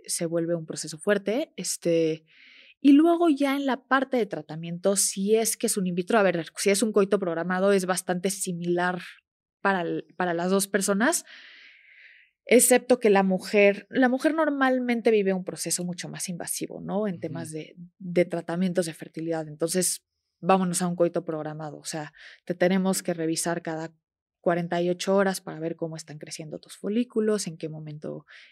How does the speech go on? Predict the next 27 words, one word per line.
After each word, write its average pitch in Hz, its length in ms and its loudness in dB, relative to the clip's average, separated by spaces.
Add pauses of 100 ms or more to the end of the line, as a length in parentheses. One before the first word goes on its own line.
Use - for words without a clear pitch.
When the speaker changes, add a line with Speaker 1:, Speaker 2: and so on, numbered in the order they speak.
Speaker 1:
este, 151 880 -4 (420)
eres 170 360 0
más 170 240 -6
fértil, 202 560 2
cuándo 165 260 -6
vas 156 180 -10
a 175 40 -6
ovular, 226 420 0
etcétera, 170 480 -4
¿no? 196 220 0
Y 214 80 4
entonces 190 400 0
en 180 120 -2
ese 208 200 0
momento, 180 440 -4
digo, 185 400 0
para 175 240 2
eso, 214 360 2 (500)
pues, - 320 -4 (460)
tienes 196 280 4
que 175 160 2
ir 180 360 4
cada 160 240 -2
cuarenta 160 360 -4
y 180 60 -2
ocho 196 260 0
horas 220 520 0